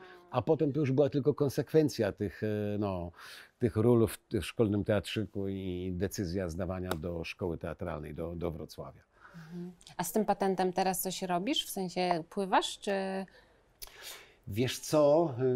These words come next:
Speaker 1: no, nie było mnie, e, parę lat, e, na, na Mazurach, ale nawet był plan taki, powiem ci. E,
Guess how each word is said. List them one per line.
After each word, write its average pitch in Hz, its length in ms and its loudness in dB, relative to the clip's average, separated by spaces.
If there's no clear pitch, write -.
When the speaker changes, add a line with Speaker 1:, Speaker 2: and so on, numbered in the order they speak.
Speaker 1:
no, 139 420 2
nie 131 180 4
było 127 420 8
mnie, 101 340 0
e, 101 960 -4
parę 104 320 2
lat, 98 340 2
e, 98 240 -4
na, 98 300 -2
na 98 160 -2
Mazurach, 95 720 -4
ale 202 280 2
nawet 110 440 4
był 185 220 4
plan 165 260 12
taki, 101 280 4
powiem 69 280 -8
ci. - 200 -18
E, 127 40 -2